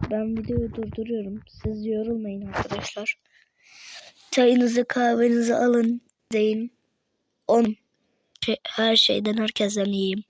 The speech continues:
Bye. Evet arkadaşlar, kaldığımız yer-, yerden devam edelim. Geldim aynı yere. Kırmızı yere geçeceğim birazdan. Ya baba proyum da oyun kastı ya.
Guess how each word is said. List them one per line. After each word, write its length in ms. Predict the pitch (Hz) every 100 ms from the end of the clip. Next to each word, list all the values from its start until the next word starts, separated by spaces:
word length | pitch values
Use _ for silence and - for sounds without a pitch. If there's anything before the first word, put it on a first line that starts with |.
| _
Bye. 180 | 196 190 - - _ _ _ - - - - 311
Evet 200 | 339 311
arkadaşlar, 560 | 285 277 269 262 -
kaldığımız 580 | 247 277 262 269 285 269
yer-, 300 | 302 262 -
yerden 380 | 254 254 254 269
devam 340 | 254 262 262
edelim. 380 | 262 233 233 240 - _ _ _ _ - 233
Geldim 520 | 254 233 233 254 240
aynı 380 | - 226 214 214
yere. 300 | 208 214 233 - _ _ _ _ _ -
Kırmızı 420 | - 247 233 233
yere 300 | 262 254 247
geçeceğim 600 | 254 240 - 220 208 214
birazdan. 440 | 208 202 - 220 240 _ _ _ _ _ _ _ _ _ - _ _ _ - _ _ _ _ _ _ _ _ -
Ya 260 | 240 226 254
baba 260 | 247 247 254
proyum 480 | - 269 285 294
da 120 | 247 220
oyun 320 | 240 262 294
kastı 440 | 277 254 - -
ya. 380 | 220 220 214 233